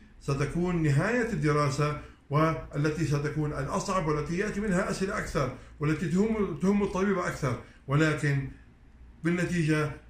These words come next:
هو، هي عملية مكملة لبعضها. وكما ذكرت لكم في القسم الأول، عندما تفهم شيئاً ما لا تحاول ربطه بشيء آخر مباشرة. أنت الآن ما زلت طالباً،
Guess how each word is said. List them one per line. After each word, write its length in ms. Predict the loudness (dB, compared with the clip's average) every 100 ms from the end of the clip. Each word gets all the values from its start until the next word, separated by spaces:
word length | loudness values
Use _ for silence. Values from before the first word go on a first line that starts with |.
| -4
هو، 340 | 2 2 2 0
هي 200 | 0 2
عملية 520 | 2 2 2 2 0 -4
مكملة 400 | -4 -2 0 0
لبعضها. 400 | 0 0 0 -2
وكما 380 | -2 -2 0 0
ذكرت 320 | 0 -2 -2
لكم 280 | -2 0 -2
في 80 | -2
القسم 240 | -4 -4
الأول، 420 | -2 -2 0 -2 -6 -12 -8
عندما 320 | -2 0 0
تفهم 420 | 0 0 0 0
شيئاً 280 | 0 -2 -2
ما 400 | 0 0 0 -2 -10 -8
لا 340 | 0 2 2 -2
تحاول 360 | -2 0 0
ربطه 400 | 0 0 0 0
بشيء 400 | 0 -2 -4 -4
آخر 220 | -2 0
مباشرة. 580 | 0 0 -2 -4 -4 -6 -8 -16 -10 -2
أنت 180 | 0
الآن 460 | 0 0 0 0 -2 -6 -2
ما 120 | 0
زلت 260 | 2 2 -2
طالباً، 520 | -2 0 0 -2 -4